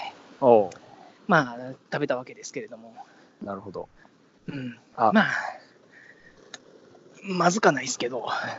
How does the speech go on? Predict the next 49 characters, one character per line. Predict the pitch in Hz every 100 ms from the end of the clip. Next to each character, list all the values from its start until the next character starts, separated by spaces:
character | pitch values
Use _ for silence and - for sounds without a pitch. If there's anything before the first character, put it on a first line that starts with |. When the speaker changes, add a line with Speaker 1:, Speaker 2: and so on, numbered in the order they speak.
| 92
Speaker 1:
う | 107
ん。 | 98 87 - - - - - - 165
Speaker 2:
う | 139 151
ん、 |
な | 160
ん | 175
か | 143
こ | 131 127 -
う、 | 143
あ、 | 139 147
あ、 | 143
な | 147
ん-、 | 156 -
な | 170 175
ん | 196
か | 165
簡 | - 151
単、 | 147 156
軽 | - 180 185
く | 160
な |
っ | 135
た | 139
な | 139
っ |
て | - 123
い | 113
う。 | 104 - - - -
Speaker 1:
あ、 | 98 90 87
要 | 131 117
は、 | 95 87 85 - - -
鶏 | - 147 147
肉 | 143 -
減 | 117 143
っ | -
と | 143
る | 131
や | 117 101
ん | 87
け | 87
っ |
て | - -
こ | -
と。 | -
Speaker 2:
<laughs> |
そ | - 285
う、 | 185
そ | -
う、 | -